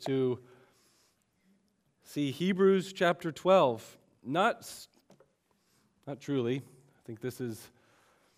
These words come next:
not a, a normal Christmas text. So one of the things I was thinking about was,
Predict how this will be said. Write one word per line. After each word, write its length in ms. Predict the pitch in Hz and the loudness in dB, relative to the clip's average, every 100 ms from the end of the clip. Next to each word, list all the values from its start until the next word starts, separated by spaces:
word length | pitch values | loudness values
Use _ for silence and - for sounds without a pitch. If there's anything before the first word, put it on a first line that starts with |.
| _ _ _ _ _ _ _ _ _ _ _ _ _ | _ _ _ _ _ _ _ _ _ _ _ _ _
not 200 | 117 143 | -2 2
a, 280 | 147 135 139 | 2 2 0
a 40 | 156 | 2
normal 460 | 156 175 180 175 | 4 6 6 4
Christmas 500 | 170 180 170 165 - | 2 -2 -2 -4 -4
text. 600 | - 165 190 - - - - _ - | 0 2 2 0 -18 -20 -20 _ -20
So 320 | - 175 170 | -4 2 2
one 260 | 156 156 214 | 2 0 2
of 80 | 185 | 2
the 80 | 170 | 2
things 320 | 196 190 170 - | 2 2 0 2
I 80 | |
was 200 | 160 156 | 2 2
thinking 360 | - 190 196 170 | 0 -2 0 0
about 340 | 143 135 135 | 4 4 4
was, 380 | 127 131 127 - | 2 -2 -2 -6